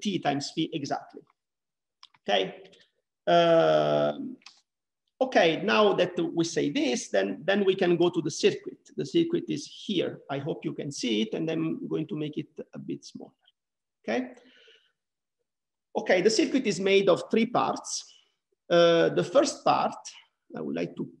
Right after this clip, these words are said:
point, but I, uh, I only have the, yeah, never mind. So the circuit is made of three parts.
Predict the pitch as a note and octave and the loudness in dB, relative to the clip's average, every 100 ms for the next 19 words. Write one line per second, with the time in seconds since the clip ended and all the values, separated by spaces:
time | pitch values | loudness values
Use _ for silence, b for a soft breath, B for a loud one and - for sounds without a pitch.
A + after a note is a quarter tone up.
0 | - C#3 - - - - - - - - | -10 -8 -6 -6 -8 -10 -16 -18 -14 -12
1 | - - - - - - - - C#3 C#3+ | -10 -12 -16 -16 -18 -18 -14 -12 -10 -10
2 | C#3 - C#3+ - - - _ _ - C#3+ | -10 -12 -16 -14 -14 -14 _ _ -20 -20
3 | G#3 C#3+ C#3+ - - _ _ _ _ _ | -16 -16 -16 -18 -20 _ _ _ _ _
4 | _ _ _ _ _ - - D#3 D4+ C#4+ | _ _ _ _ _ -8 -6 -2 -2 0
5 | F#3+ D#3 F#3 F3+ D#3+ - F3 F3 C3 - | -2 -2 0 2 0 0 0 0 -2 -6
6 | G#3+ - - | -8 -10 -16